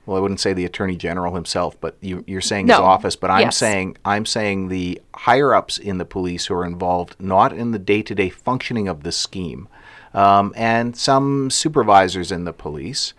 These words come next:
Speaker 1: uh, have that attitude that everybody's guilty, and if they do it wrong, it still doesn't matter because they're probably guilty.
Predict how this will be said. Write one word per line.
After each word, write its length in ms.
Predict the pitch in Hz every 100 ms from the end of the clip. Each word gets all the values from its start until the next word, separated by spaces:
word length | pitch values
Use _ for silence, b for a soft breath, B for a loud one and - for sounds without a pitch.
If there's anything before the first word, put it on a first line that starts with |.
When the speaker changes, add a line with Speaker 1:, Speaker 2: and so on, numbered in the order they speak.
| b b b
Speaker 1:
uh, 220 | 104 104 -
have 320 | 113 110 107
that 280 | 104 110 107
attitude 600 | 104 113 - - 82 90
that 180 | 92 82
everybody's 560 | 98 104 120 127 131 120
guilty, 520 | 139 139 147 98 87
and 240 | 95 90 90
if 160 | -
they 160 | - 110
do 180 | 117 139
it 80 | 117
wrong, 420 | 117 120 117 113
it 140 | 87
still 260 | - 123 120
doesn't 320 | 123 113 90
matter 300 | 101 95 98
because 320 | - - 95
they're 100 | 98
probably 460 | 90 110 101 107 110
guilty. 480 | 90 90 87 80